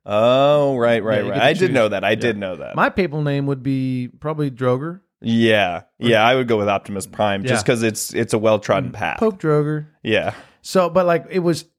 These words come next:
Speaker 2: truly unhinged. And, like, wow, this is something that's always stuck with me. I don't know why. I, I love,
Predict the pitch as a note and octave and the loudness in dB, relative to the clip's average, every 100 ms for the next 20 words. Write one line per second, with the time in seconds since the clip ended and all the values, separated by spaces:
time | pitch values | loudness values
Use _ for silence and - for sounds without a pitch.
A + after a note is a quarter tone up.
0 | _ - - F3+ G3 G3 E3 D#3 D3+ E3 | _ -10 0 0 2 0 -4 -6 -6 -4
1 | D#3 C3+ D3 F#3 G3 E3+ - D#3 F#3 F#3 | -2 -2 0 2 2 0 -4 -4 -4 -2
2 | G3+ F#3 D#3 E3+ E3+ D#3 - D3 C#3+ C3+ | 0 2 2 2 2 2 0 -2 -2 -4
3 | C#3+ F3+ D3+ D3 D3 D#3 E3+ D#3+ D3+ E3 | -2 0 2 0 0 0 0 -2 0 0
4 | D#3 | -2